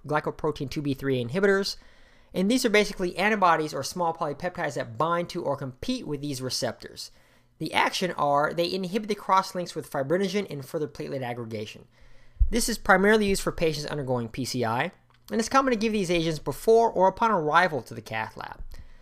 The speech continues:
Once again, there are, uh, many options to choose from. In our institution, we happen to give eptifibatide or integralin. Thionopyridines, clopidogrel, A K A Plavix. Once again, this is another antiplatelet agent. Um,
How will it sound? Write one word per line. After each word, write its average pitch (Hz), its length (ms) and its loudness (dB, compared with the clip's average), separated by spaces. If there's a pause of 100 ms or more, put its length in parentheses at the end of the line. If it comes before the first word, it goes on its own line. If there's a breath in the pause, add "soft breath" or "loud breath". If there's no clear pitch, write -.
(120 soft breath)
Once 147 200 -4
again, 160 220 0
there 139 200 2
are, 127 300 2
uh, 117 100 -2
many 156 260 -2
options 143 320 2
to 113 60 -6
choose 220 240 -2
from. 220 340 2
In 170 140 -2
our 170 160 2
institution, 156 540 -6
we 135 100 -4
happen 127 160 -6
to 127 80 -6
give 117 180 -6
eptifibatide 151 800 2
or 127 200 2
integralin. - 640 -6 (2750)
Thionopyridines, 175 1000 2 (180)
clopidogrel, 180 640 4
A 147 140 2
K 147 240 2
A 127 280 -2 (160)
Plavix. 113 440 -2
Once 139 160 -6
again, 156 180 -4
this 135 140 -6
is 127 100 -8
another 151 360 -2
antiplatelet 139 920 -8
agent. 143 460 -6 (380 soft breath)
Um, 113 480 -4